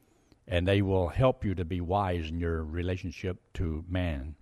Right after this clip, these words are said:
Uh, the book of Psalms helps your heart to be warm toward the Lord. And if you wanna have some activity in your life, then you read the book of Acts, and it makes you wanna go to work and do something. So different books has a, a different responsibility of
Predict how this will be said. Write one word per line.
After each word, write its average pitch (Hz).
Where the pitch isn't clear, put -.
Uh, 82
the 82
book 113
of 104
Psalms 139
helps 113
your 107
heart 107
to 104
be 95
warm 90
toward 87
the 95
Lord. 73
And 95
if 95
you 113
wanna 113
have 107
some 104
activity 107
in 95
your 87
life, 90
then 92
you 92
read 92
the 87
book 87
of 85
Acts, 98
and 78
it 82
makes 87
you 85
wanna 82
go 85
to 76
work 87
and 90
do 95
something. 64
So 160
different 151
books 120
has 101
a, 87
a 90
different 90
responsibility 82
of 71